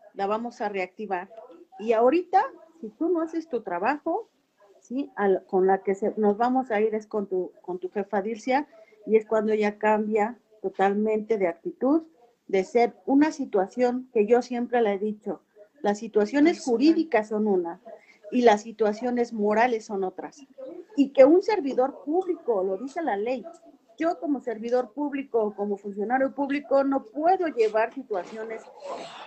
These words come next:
Speaker 1: morales con situaciones jurídicas.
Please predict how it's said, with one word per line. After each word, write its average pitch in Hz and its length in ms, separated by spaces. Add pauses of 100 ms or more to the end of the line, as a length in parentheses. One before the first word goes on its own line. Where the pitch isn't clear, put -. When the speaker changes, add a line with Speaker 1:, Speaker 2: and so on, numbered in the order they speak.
(140)
Speaker 1:
morales 226 800 (460)
con 233 180
situaciones 247 640
jurídicas. 247 840